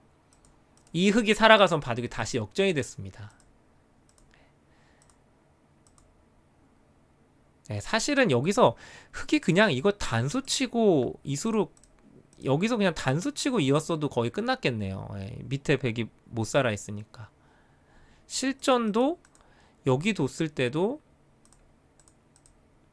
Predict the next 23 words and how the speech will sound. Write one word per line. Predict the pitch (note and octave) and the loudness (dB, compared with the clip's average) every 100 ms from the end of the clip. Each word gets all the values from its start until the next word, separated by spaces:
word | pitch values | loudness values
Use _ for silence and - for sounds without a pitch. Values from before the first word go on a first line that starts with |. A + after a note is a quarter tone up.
| _ _ _ _ _ _ | _ _ _ _ _ _
이때도 | D3+ D3 - A3 G3 B3 E4+ _ _ _ _ _ _ _ _ _ _ _ _ - _ - | -6 -4 4 4 6 2 0 _ _ _ _ _ _ _ _ _ _ _ _ -20 _ 0
여기 | C#3 F#3 G#3 | 0 2 2
먼저 | C#3 E3 G#3+ | 2 2 0
단수 | E3 C#3 F#3+ | 0 -2 -4
쳤으면, | - B3+ - G#3 F3 F#3 A#2+ A#2 - B2+ | -6 -6 -2 0 2 2 0 -8 -10 -2
예, | C3 B2 | 0 0
단수 | - C#3 F3+ | 0 -2 -2
치고 | G3+ G#3+ G3+ A#3 B3 B3+ | -4 -4 2 4 4 4
백을 | C#3+ C#3+ E3+ E3 | 2 2 0 -2
살게 | - A3 G#3+ | -2 -2 0
한 | G#3 G#3+ | 0 2
다음에 | G#3 F#3+ F3 F3+ | 6 6 6 2
여기 | D#3+ F#3+ A#3+ | 0 -2 -4
붙여서 | E3 - G3 F#3 | -6 -4 -2 0
요 | |
밑에만 | D3+ F#3 C#4+ C#4+ A#3+ | -2 0 2 2 2
잡았으면 | D3 C#3+ - D#3 D3 | 0 0 -2 -8 -6
끝났어요. | G#3 A#3 - G#2+ G#2 G#2+ A2+ | -4 -6 -4 -6 -6 -8 -10
예, | G#2+ G#2 | -10 -8
여기 | G#2+ A2 | -8 -10
끼우면 | G#2+ F3 E3 D#3 E3 D#3+ | -10 -6 -4 -2 -2 -4
이렇게 | A2 - | -6 -8
둬서 | - G2+ G2+ | -10 -8 -10